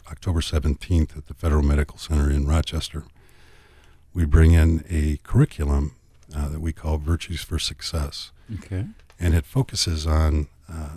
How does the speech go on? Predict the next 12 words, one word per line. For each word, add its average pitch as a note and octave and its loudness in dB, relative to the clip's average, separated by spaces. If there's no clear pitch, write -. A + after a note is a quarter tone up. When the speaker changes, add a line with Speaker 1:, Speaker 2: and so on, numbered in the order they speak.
Speaker 1:
the F2 -14
four F2 2
cardinal D#2+ 0
virtues. D#2+ -6
And D#2+ 0
it's D2+ -2
a - -16
ten-week A2+ 4
program, E2 2
two F#2 -2
hours, E2+ 0
um, D2 -8